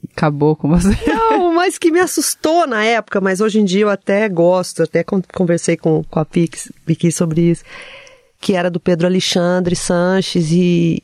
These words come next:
Speaker 1: O Pedro era super temido, né? Ainda é um pouco, mas ele era, na época, ele era super temido. Ele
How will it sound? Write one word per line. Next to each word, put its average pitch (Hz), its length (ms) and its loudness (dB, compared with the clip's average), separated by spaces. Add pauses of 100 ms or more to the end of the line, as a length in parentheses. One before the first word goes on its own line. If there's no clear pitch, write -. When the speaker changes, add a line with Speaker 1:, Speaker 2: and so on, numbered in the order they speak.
(100)
Speaker 1:
O 180 120 0
Pedro 170 300 0
era 165 180 2
super 175 320 -4
temido, 151 540 0
né? 143 220 2
Ainda 180 280 0
é 170 160 0
um 165 80 0
pouco, 147 360 0
mas 143 200 2
ele 147 160 2
era, 151 140 2
na 160 180 2
época, 165 420 0
ele 196 140 2
era 190 240 2
super 190 360 -2
temido. 135 500 2
Ele 127 80 0